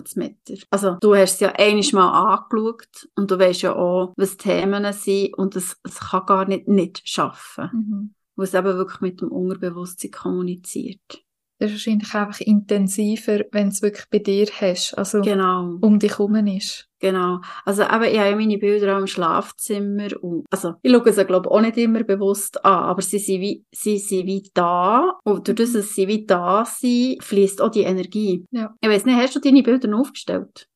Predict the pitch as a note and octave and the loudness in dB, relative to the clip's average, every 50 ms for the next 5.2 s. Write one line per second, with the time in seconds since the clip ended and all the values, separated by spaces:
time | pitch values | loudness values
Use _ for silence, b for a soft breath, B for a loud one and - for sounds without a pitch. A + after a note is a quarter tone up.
0 | _ - C#4+ B3+ G3 G3+ G#3 - - - - - - A#3 A3 G#3+ - G#3+ G#3 A3 | _ 0 2 2 2 2 0 -4 -10 -20 -18 -8 -4 -4 -4 -2 -4 -4 -4 -2
1 | A3+ A#3 A3+ G#3+ A3+ - - - G3 G#3+ - - - - A3 G#3 - C#4 C#4+ - | -4 -4 -4 -6 -8 -10 -8 -8 -8 -8 -10 -14 -12 -12 -12 -8 2 2 2 2
2 | - C4+ A#3 B3 B3+ C4 B3 - C#4 B3 C4+ C#4+ - B3+ B3 A3 - - B3+ G#3 | 4 0 2 4 4 4 6 4 4 6 4 4 4 4 2 2 6 6 6 8
3 | A3 A3+ D#4+ - - - A3 A3 G#3+ - - A3 A#3+ C#4 C#4 - - - A3 A#3 | 8 6 4 2 -2 0 0 2 4 4 6 6 4 4 2 -2 -4 2 4 4
4 | C4 C#4 - - E4+ E4 - - D4+ C#4+ C#4 D4 D#4 D4+ D4+ - - - - D4+ | 4 2 2 0 0 0 2 2 2 4 4 2 2 0 -4 -8 -4 -2 -2 0
5 | C#4+ G#3 F3 F3+ | 0 -2 -4 -4